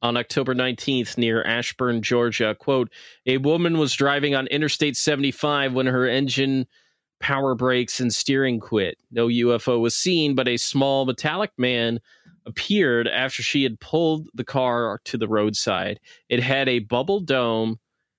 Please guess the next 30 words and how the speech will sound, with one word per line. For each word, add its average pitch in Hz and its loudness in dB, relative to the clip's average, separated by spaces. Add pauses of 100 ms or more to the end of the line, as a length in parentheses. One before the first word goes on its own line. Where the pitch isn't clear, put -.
(100)
head 110 -2
with 117 0 (120)
rectangular 151 -2
eye 135 -2
openings. 101 -4
The 113 0
head 139 -2
moved 135 0
like 131 0
a 175 -2
robot. 117 0 (1120)
From 202 0
the 226 0
elbows 175 0
down, 143 0
the 120 0
arms 135 -2
were 135 0
narrow 123 2
and 117 -2
wrinkled, 113 -4 (320)
like 123 0
a 120 2
chicken's 117 -4
legs. - -8
It 113 -4
moved 147 0
around 120 -2
the 202 -4
car, 117 0